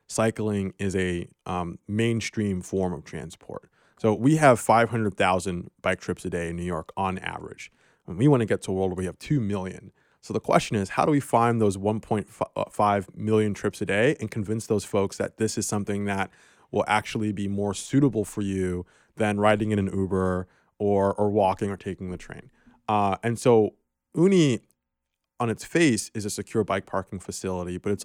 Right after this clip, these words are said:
also born out of a desire to think through how we can convince people that this is a mode of transport, um, worth utilizing.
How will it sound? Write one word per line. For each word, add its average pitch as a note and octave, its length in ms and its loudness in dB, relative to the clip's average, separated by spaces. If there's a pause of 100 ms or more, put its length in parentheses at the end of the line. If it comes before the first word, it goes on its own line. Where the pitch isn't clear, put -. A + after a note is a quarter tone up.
also B2+ 440 2
born A2 480 0
out G2 100 -2
of G2 80 -2
a F#2+ 60 -6
desire G2 720 4 (420)
to G#2 540 0 (180)
think G#3+ 320 2
through D3+ 360 2
how B2 180 4
we B2 80 4
can A2+ 160 -6
convince A2 420 -2
people F#2 600 -4 (300)
that G#2 220 -2
this A2+ 200 -2
is A2 80 -6
a A2+ 40 2
mode G2+ 200 -2
of F#2+ 80 -6
transport, F#2 760 -6 (100)
um, F2+ 420 -6
worth F#2+ 340 -8
utilizing. F2+ 560 -8